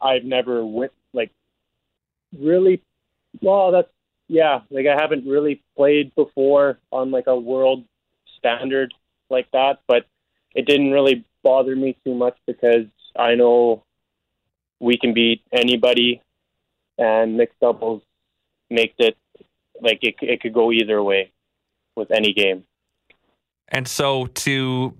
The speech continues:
Speaker 2: make it to a number of finals and then to win the, the final of this Curling World Cup leg in Sweden a couple months ago, K-,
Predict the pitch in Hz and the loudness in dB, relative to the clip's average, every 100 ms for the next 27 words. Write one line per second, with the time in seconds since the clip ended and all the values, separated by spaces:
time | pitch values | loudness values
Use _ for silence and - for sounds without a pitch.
0 | - 92 120 135 160 170 - 151 135 135 | -20 -12 -6 -4 -4 -6 -6 -4 -2 -2
1 | 139 127 - 127 123 123 117 - 120 117 | -2 -4 -4 -4 -2 -4 -6 -6 -4 -2
2 | 117 120 - 123 104 120 135 135 113 - | -4 -4 -6 -6 -4 -2 -2 -2 -6 -10
3 | - _ _ - 110 110 104 104 127 123 | -20 _ _ -6 -4 -4 -8 -6 -4 -2
4 | 123 120 101 107 - - 123 120 113 110 | -4 -4 -6 -8 -10 -6 -4 -2 -4 -6
5 | 104 - 117 120 110 101 95 - - 120 | -4 -6 -4 -2 -2 -4 -6 -10 -6 -4
6 | 120 107 - 110 110 107 110 - 107 104 | -4 -4 -6 -6 -4 -4 -4 -6 -6 -6
7 | 98 - | -6 -14